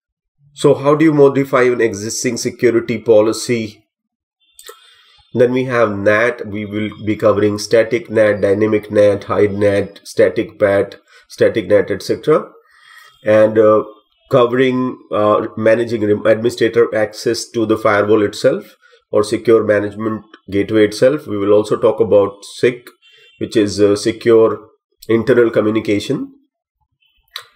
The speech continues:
And then installing and managing a remote gateway, managing backups, uh, defining access layer policy layers, defining and sharing security policy layers, working with various licenses as well as contracts,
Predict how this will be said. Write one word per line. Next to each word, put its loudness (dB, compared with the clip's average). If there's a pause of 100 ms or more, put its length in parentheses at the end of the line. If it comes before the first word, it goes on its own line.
(140)
And 2
then 2
installing 2
and 4
managing 0
a 0
remote 0
gateway, 0 (120)
managing -2
backups, 0 (720)
uh, 2
defining 0
access -6
layer 2 (260)
policy -2
layers, 0 (580)
defining 0
and -2
sharing 0
security -2
policy -2
layers, 2 (720)
working 0
with -2
various 0
licenses -2
as 2
well 2
as -2
contracts, -2